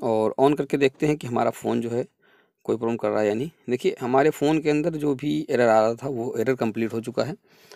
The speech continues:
यानी कि अगर आपका Oppo या Realme का कोई भी मॉडल है और इनकम्प्लीट डाउनलोड शो कर रहा है जब भी आपने after flashing के बाद ऐसी कोई समस्या आती है, यानी कि जब भी आप ऑ-, ऑफलाइन फ्लैशिंग करते हैं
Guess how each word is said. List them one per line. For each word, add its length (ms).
यानी 180
कि 280
अगर 220
आपका 300
Oppo 340
या 120
Realme 300
का 80
कोई 200
भी 80
मॉडल 300
है 140
और 280
इनकम्प्लीट 440
डाउनलोड 320
शो 180
कर 160
रहा 160
है 80
जब 140
भी 100
आपने 240
after 200
flashing 800
के 120
बाद 240
ऐसी 180
कोई 140
समस्या 340
आती 200
है, 60
यानी 160
कि 120
जब 140
भी 100
आप 260
ऑ-, 140
ऑफलाइन 440
फ्लैशिंग 340
करते 260
हैं 160